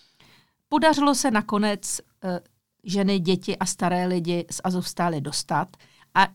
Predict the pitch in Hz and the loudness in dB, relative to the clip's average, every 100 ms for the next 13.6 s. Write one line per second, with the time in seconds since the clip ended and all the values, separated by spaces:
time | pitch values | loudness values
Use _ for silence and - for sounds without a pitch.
0 | - 202 - 262 233 170 - 185 190 190 | -10 -8 -2 2 2 0 -2 0 0 0
1 | 196 196 190 - 240 196 226 220 190 170 | 2 2 2 -2 0 0 0 0 -4 -4
2 | - 170 175 170 165 165 160 - - _ | -4 -2 0 0 0 0 -2 -6 -20 _
3 | 180 190 190 - - 226 214 - 175 180 | -4 0 0 0 -4 -4 -4 -2 -2 0
4 | 185 220 214 165 165 139 - - - _ | 2 2 2 0 -4 -4 -8 -14 -20 _
5 | 190 180 - 202 196 180 185 185 175 151 | -2 -2 2 4 6 4 4 4 4 2
6 | 185 170 170 185 170 170 160 156 - - | 4 4 4 0 0 -2 -4 -6 -8 -8
7 | _ _ _ _ - 196 185 208 190 185 | _ _ _ _ -4 -4 -2 0 0 0
8 | 202 190 185 _ _ _ _ _ _ _ | 2 2 -2 _ _ _ _ _ _ _
9 | _ - 202 185 196 214 214 190 196 - | _ -2 0 2 2 4 4 4 0 0
10 | 208 190 143 - - 226 185 160 165 160 | 0 0 -2 -10 -4 0 2 0 0 0
11 | 160 - 220 226 - 214 226 240 269 202 | 0 0 -2 -4 -4 2 2 2 0 0
12 | 165 - - _ 196 226 277 311 269 190 | 0 -4 -8 _ 0 2 4 2 2 2
13 | 180 170 156 - 180 | 2 0 -2 -2 -2